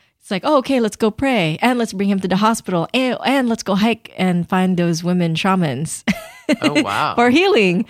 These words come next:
Speaker 2: Wow.
Speaker 1: Yeah. So it was all very, like, integrated into life. Nobody really thought anything of it. Nobody judged anybody for only going science or only doing religion or only doing healing.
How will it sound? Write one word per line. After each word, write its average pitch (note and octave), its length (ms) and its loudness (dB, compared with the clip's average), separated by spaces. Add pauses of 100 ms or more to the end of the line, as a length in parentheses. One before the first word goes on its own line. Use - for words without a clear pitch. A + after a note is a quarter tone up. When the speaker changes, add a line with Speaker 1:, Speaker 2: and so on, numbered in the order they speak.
Speaker 2:
Wow. - 420 -8
Speaker 1:
Yeah. B3 500 2
So A3 760 2
it D#3+ 140 -2
was A#3 180 -4
all D4 200 2
very, B3 360 0
like, F#3 420 -6 (240)
integrated F3+ 800 0
into F3+ 320 -2
life. E3+ 300 0
Nobody G#3+ 280 2
really F3+ 260 0
thought E3 300 0
anything E3 380 -2
of D3+ 120 -2
it. D3+ 200 0
Nobody D3+ 260 -4
judged C#3 340 -4
anybody C#3+ 380 -2
for C3+ 400 -6
only D3+ 240 -2
going C3+ 320 -4
science B2+ 640 -8
or G2+ 100 -10
only D#3 240 -4
doing C3+ 280 -6
religion A2 460 -8
or C#3 80 -10
only F3 240 -4
doing C#3+ 280 -4
healing. C#3 400 -4